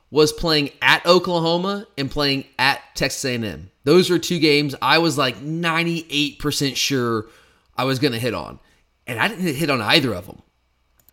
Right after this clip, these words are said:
The Oklahoma one I get, and I, I considered this, guys. You know, I told you when I, when I explained all my picks last week on that episode, I told you that it was down to L S U and Alabama for me. I thought we were gonna play one of those two teams.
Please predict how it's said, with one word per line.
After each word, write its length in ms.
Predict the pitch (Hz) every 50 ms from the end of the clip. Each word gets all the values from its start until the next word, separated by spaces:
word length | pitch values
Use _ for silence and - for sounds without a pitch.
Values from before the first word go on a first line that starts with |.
| _ -
The 160 | - 180 165 -
Oklahoma 640 | 185 240 269 - 330 302 220 185 196 190 190 185
one 260 | 165 160 160 156 156 147
I 180 | - 127 127
get, 500 | 117 107 98 - 123 95 82 - - - -
and 300 | - 135 135 139 139 -
I, 320 | - 123 143 147 147 147 - -
I 100 | 147 156
considered 680 | 151 - - 170 160 - - - 190 185 190 208 208 170
this, 200 | 190 185 180 -
guys. 260 | - 190 175 170 170
You 80 | 226 254
know, 80 | 254
I 80 | 185 151
told 360 | 143 - 214 233 233 220 165
you 280 | 165 185 185 175 165 165 - - _ _ _ -
when 120 | 151 170
I, 240 | 165 151 151 151 135
when 140 | - 170 170
I 60 | 160
explained 400 | 151 147 131 - - 170 165 165
all 80 | 156 156
my 160 | 151 143 139
picks 320 | 131 - 143 147 131 - -
last 200 | 135 131 131 -
week 100 | 143 123
on 60 | 127
that 100 | 123 117
episode, 540 | 131 143 143 143 - - 127 113 110 107 104 - - - - _ _ - _ _ _ -
I 120 | 160 165
told 340 | 160 160 190 208 240 247 180
you 120 | 196 220
that 160 | 185 190 175 175
it 80 | 170
was 120 | 151 147 123
down 320 | - 156 143 151 160 165
to 200 | 156 143 110 -
L 180 | - 151 151 151
S 160 | 147 139 -
U 60 | 151
and 80 | 147 127
Alabama 360 | 120 120 120 107 110 107 101
for 160 | - - 92
me. 140 | 73 71 67 -
I 120 | 113 135
thought 260 | 139 - - 175 175
we 80 | 160 180
were 80 | 165
gonna 120 | 165 165 151
play 280 | - - 147 135 135
one 500 | 123 110 113 113 123 143 151 160 165 170 165
of 280 | - 147 147 135 135
those 300 | 123 135 131 135 131 -
two 240 | - - - 131 120
teams. 500 | 110 - - - 107 82 57 - - -